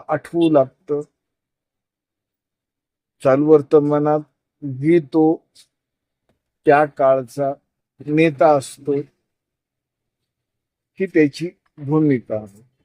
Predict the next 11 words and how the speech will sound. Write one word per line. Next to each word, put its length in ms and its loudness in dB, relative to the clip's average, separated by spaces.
जेवढं 480 6
ज्येष्ठत्व 680 -2
येतं 460 0
तेवढं 420 4
श्रेष्ठत्व 880 -2
आपलं 480 4
टिकावं, 480 0
आपलं 460 -2
टिकावं 400 -10
हा 160 6
मोह 400 2